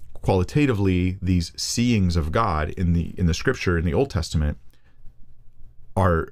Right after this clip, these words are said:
are, um, are distanced in some way, are representative in some way, are like the angel of the Lord, or you can see my back but not my front.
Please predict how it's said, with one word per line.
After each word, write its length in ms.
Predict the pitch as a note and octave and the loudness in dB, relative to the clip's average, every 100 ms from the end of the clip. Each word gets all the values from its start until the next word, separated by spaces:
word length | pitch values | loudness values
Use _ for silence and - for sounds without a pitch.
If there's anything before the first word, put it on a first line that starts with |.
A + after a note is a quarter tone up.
| - | -2
are, 300 | F#2+ F2+ - | 0 0 0
um, 140 | F#2+ - | -2 0
are 160 | F#2 | -2
distanced 580 | F2 B2 - C3+ G#2 - | 0 0 0 0 0 2
in 100 | F2 | 0
some 280 | - D#2 D#2 | 2 2 2
way, 260 | D#2+ F2 C#3 | 2 2 0
are 240 | F2 E2+ | 2 0
representative 760 | D#2 F#2+ G2 - F2 C#3 A#2 G2+ | 0 2 0 2 0 2 2 2
in 100 | F2 | 0
some 200 | F2 D#2+ | 0 2
way, 200 | D#2+ E2 | 2 2
are 100 | D#2 | 2
like 140 | E2 | 0
the 120 | G2 | 2
angel 180 | G2 G2 | 2 2
of 60 | E2 | 2
the 60 | |
Lord, 400 | F2 G#2 G#2+ G2+ | 2 4 4 2
or 140 | E2 - - - | 0 -6 -12 -4
you 100 | F#2+ | 0
can 100 | F#2 | 0
see 300 | - F#2+ E2+ - - - - | 2 2 2 -2 -18 -12 -2
my 160 | D#2 | 0
back 320 | D2+ A#2+ A#2+ - | 2 2 2 -2
but 100 | - | -6
not 140 | D#2 | -2
my 100 | C#2 | 4
front. 320 | - G#2+ G#2+ | 6 4 2